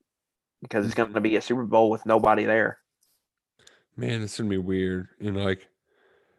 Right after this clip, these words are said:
Speaker 2: you're used to the extravagance of a big halftime show, J Lo shaking her booty on stage, and
Speaker 1: Right.
Speaker 2: it's just not. You're right, like, it, it's, it's,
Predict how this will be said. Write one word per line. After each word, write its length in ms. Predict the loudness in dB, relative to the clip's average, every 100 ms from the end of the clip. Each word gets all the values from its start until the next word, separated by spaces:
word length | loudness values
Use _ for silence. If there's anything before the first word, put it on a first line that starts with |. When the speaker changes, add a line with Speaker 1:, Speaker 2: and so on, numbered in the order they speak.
| _ _
Speaker 2:
you're 160 | -2 0
used 360 | 0 -2 -4
to 80 | -6
the 260 | -2 0 0
extravagance 720 | 0 2 4 4 0 -2 -2
of 140 | -2
a 180 | 0 -2
big 220 | 0 -2
halftime 500 | 0 -2 -2 -4 -4
show, 340 | -4 -4 -2 -2
J 160 | -2 0
Lo 160 | 0
shaking 300 | 0 0 0
her 60 | -2
booty 380 | 0 0 0 -2
on 140 | -2
stage, 500 | -2 -2 -2 -4 -4
and 180 | -6 -2
Speaker 1:
Right. 240 | 0 2 0 _ _ _ _ _ _ _ _ -10
Speaker 2:
it's 100 | -4
just 160 | 0
not. 240 | 2 2 0 -10 -20 -20 -20 _
You're 180 | 4 6
right, 160 | 6
like, 220 | 6 2 2
it, 160 | 0 -2
it's, 240 | -6 -4
it's, 400 | -2 -4 -6 -20